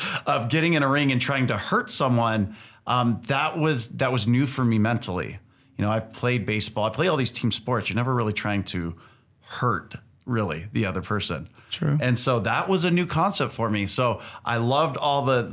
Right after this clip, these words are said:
Speaker 1: what I was learning on the bags. I loved the workouts. Again, the one hour workouts, I was still doing a lot of Spartan races. I found they were almost the best hour of workout I could do with that high intensity interval training, the circuit training.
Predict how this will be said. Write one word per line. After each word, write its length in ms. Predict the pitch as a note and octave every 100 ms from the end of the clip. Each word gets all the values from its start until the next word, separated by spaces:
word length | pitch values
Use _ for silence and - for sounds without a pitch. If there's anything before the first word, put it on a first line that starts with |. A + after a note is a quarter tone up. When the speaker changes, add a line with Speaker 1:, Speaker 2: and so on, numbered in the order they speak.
| -
Speaker 1:
what 180 | B2+ C3
I 40 |
was 160 | A#2+ A2
learning 320 | C3 B2+ B2+
on 320 | C3 A2+ A2
the 60 | G2+
bags. 480 | G#2 C3+ C#3+ C3 -
I 100 | C3+
loved 360 | A#2 A#2+ F#3 C#3+
the 80 | B2+
workouts. 680 | B2 C3+ G2 F2 - - - - - _
Again, 480 | - A2+ C3 A2 G2+
the 120 | G#2
one 200 | A2 C3+
hour 240 | D#3 D3+ C#3
workouts, 520 | C#3 C#3 C#3+ C#3 C#3
I 80 | A#2+
was 100 | G#2
still 160 | - C3+
doing 180 | C3
a 40 | B2
lot 140 | B2
of 60 | A#2
Spartan 360 | - C3 B2+
races. 460 | C3 B2+ B2+ C3 A#2 - - -
I 100 | A2+
found 220 | C#3 C3
they 80 | B2+
were 160 | B2
almost 380 | A#2+ D3 C#3 B2+
the 60 | G#2+
best 400 | F#2 C3+ B2+ - -
hour 320 | G#2+ C3 C#3
of 160 | G2
workout 320 | A#2 A#2 A2+ -
I 100 | A2+
could 160 | G#2
do 160 | A2 A#2
with 160 | A2
that 140 | A2 G2
high 160 | G#2+
intensity 540 | A2+ A2 A#2 G#2+ G2+ F#2+
interval 280 | B2 B2+ B2+
training, 480 | - C3 B2 B2 - - -
the 60 |
circuit 340 | - C3 B2+ B2+
training. 500 | - B2+ B2 A#2+